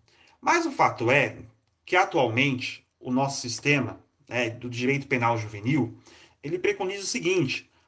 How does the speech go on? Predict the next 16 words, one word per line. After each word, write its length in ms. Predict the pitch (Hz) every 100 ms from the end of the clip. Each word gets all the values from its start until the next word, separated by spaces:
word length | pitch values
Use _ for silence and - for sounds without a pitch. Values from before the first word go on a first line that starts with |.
| _
à 80 | 123
luz 280 | 123 160 156
do 60 |
Estatuto 480 | 165 165 147 160 175
da 120 | 165
Criança 680 | 156 147 131 147 180 - 180 -
e 100 | 160
do 280 | 143 170 175
Adolescente. 1040 | 165 175 185 220 - - 101 123 - - _ _ _ _ _ _ _ _ - - - - -
Até 440 | 170 - 277 302
os 120 | 240
doze 380 | 151 226 254 170
anos 260 | 143 131 110
de 60 |
idade, 500 | 110 127 127 110 - - _ _ - _ _ -
eh, 360 | 120 123 120